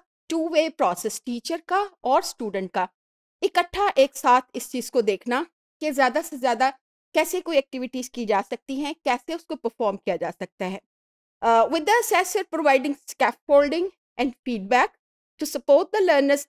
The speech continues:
understanding and problem solving abilities। स्कैफोल्डिंग ये होती है कि आप बच-, जब वहाँ बच्चा रुकता है, किसी चीज़ में उसको मुश्किल पेश आ रही है,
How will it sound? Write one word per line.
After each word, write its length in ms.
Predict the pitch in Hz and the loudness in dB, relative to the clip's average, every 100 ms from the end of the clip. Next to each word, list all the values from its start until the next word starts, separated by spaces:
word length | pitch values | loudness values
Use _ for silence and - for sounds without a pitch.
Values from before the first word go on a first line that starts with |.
| 233 | -2
understanding 640 | 226 240 - 240 196 226 302 _ _ | 0 -2 -2 -4 0 -2 -2 _ _
and 200 | 254 285 - - | -2 -2 -4 -2
problem 340 | 220 208 226 | 0 0 -6
solving 420 | - 214 190 208 226 _ - | -4 -4 -2 -4 -6 _ -8
abilities। 520 | 208 202 180 - 135 - _ _ _ _ _ _ - | -2 -2 -4 -10 -18 -18 _ _ _ _ _ _ -8
स्कैफोल्डिंग 680 | - 381 - 392 381 427 | -2 0 0 -2 0 0
ये 80 | 370 | 0
होती 280 | 359 - 311 | -2 -2 -2
है 120 | 339 | -2
कि 120 | 339 | -2
आप 280 | - 254 269 _ 233 | -2 0 0 _ -8
बच-, 300 | - _ 220 | -8 _ -2
जब 220 | 285 226 | -2 0
वहाँ 300 | 247 302 262 | -6 -6 -6
बच्चा 280 | 220 - 254 | -6 -2 -2
रुकता 360 | 214 - 277 | -2 -4 -2
है, 260 | 277 285 196 - _ _ - | -2 -2 -6 -8 _ _ -12
किसी 180 | 247 | -10
चीज़ 280 | 262 269 277 | -6 -6 -4
में 80 | 262 | -4
उसको 220 | 254 247 | -2 -4
मुश्किल 340 | 226 220 - 254 | -4 -6 -6 -4
पेश 300 | 226 233 262 | -2 -4 -4
आ 120 | 175 | -6
रही 180 | 160 | -6
है, 120 | 175 | -10